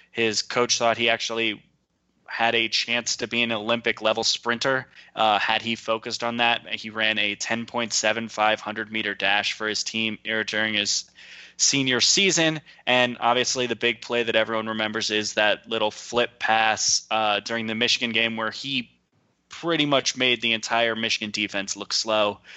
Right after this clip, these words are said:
Like I said, he's not really, uh, the same numbers prospect. He's probably gonna be another guy that people wanna argue over, but I don't think he's gonna be anywhere near the first round rookie conversation. And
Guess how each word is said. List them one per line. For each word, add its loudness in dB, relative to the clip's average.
Like -2
I 4
said, 4
he's -6
not 0
really, -2
uh, 2
the -4
same -2
numbers 0
prospect. -2
He's -8
probably 0
gonna 2
be 2
another 2
guy 4
that -2
people -10
wanna -2
argue -2
over, 0
but 0
I 2
don't -4
think -4
he's -4
gonna 0
be 2
anywhere 0
near 0
the 0
first -2
round 0
rookie 0
conversation. 2
And 2